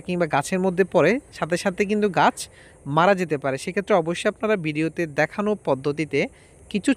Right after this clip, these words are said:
ছোট ছোট খুঁটি, টেম্পোরারি খুঁটি দিয়ে দিবেন কিছু দিনের জন্য। গাছে সার প্রয়োগ করার আগে অবশ্যই করলা গাছের যে নিচের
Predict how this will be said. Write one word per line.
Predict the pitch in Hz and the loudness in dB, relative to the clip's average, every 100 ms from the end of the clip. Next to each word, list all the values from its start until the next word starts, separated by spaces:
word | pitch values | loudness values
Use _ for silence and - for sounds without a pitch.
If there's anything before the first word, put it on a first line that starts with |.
| - | 0
ছোট | 170 175 | -2 0
ছোট | 208 208 202 - | 0 0 0 0
খুঁটি, | 170 214 202 | -2 0 0
টেম্পোরারি | 160 151 170 175 180 | 0 2 2 2 0
খুঁটি | 185 277 311 143 | 0 2 0 2
দিয়ে | 147 143 | 2 4
দিবেন | 170 269 - | 2 0 0
কিছু | 226 240 | 2 2
দিনের | 170 139 135 | 2 0 -2
জন্য। | 123 117 131 - - 135 | -4 -4 -6 -10 -10 0
গাছে | 151 - 247 240 - | 2 4 4 4 6
সার | 156 151 | 2 2
প্রয়োগ | 185 190 - | 4 4 4
করার | 208 208 208 | 4 6 6
আগে | 165 156 - 165 | 4 0 0 0
অবশ্যই | 165 196 - - 233 233 - | 2 -2 -2 -2 2 2 2
করলা | 160 156 151 | 2 2 0
গাছের | 151 - 180 165 165 | -2 -2 -4 -2 -2
যে | 170 147 | -2 0
নিচের | 147 - 175 | -4 -4 -2